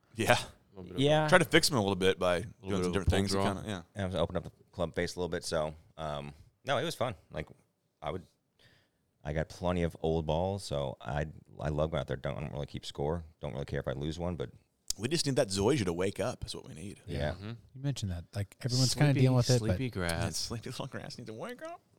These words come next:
Speaker 4: Yep. Well, uh, I'll go next here just, uh, as far as updates. Just closing out the old spring hockey with the kids. Um,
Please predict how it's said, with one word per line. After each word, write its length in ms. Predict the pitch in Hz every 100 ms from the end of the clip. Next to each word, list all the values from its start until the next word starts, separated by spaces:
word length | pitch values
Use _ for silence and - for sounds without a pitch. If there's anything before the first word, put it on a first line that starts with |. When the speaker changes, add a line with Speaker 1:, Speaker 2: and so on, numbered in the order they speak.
| _ _ _ 92
Speaker 4:
Yep. 160 | 82 80 _ _ _
Well, 480 | 107 107 107 107 104
uh, 40 | 101
I'll 100 | 131
go 160 | 131 131
next 340 | 120 123 -
here 120 | 123 117
just, 280 | 117 -
uh, 40 | 113 104
as 100 | 95
far 260 | - 110
as 120 | 104 104
updates. 580 | 110 113 120 120 - - _ _ _ _ - - - - _ _ _ _
Just 200 | - 143
closing 380 | - 156 165 -
out 120 | 156 147
the 80 |
old 140 | 147 131
spring 260 | - 147
hockey 340 | 123 123 127 127
with 100 | 110
the 80 | 98
kids. 560 | - 139 135 110 - - -
Um, 460 | 101 95 92 87